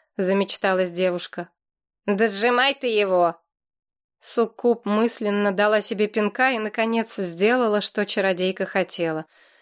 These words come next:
И тут же почувствовала магию амулета, незнакомую и от этого будоражащую. «Морва, а ты маг чего?»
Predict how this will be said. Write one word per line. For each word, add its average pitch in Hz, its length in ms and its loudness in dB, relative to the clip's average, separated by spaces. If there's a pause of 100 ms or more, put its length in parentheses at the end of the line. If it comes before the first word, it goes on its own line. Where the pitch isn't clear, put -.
(160)
И 226 120 4
тут 262 480 0
же 226 200 0
почувствовала 202 1120 -2
магию 185 800 0
амулета, 175 760 0 (320)
незнакомую 180 1000 0 (180)
и 208 80 -2
от 190 220 2
этого 190 340 0
будоражащую. 175 1080 -2 (720)
«Морва, 285 640 2 (300)
а 226 140 0
ты 254 240 2
маг 254 360 2
чего?» 277 540 0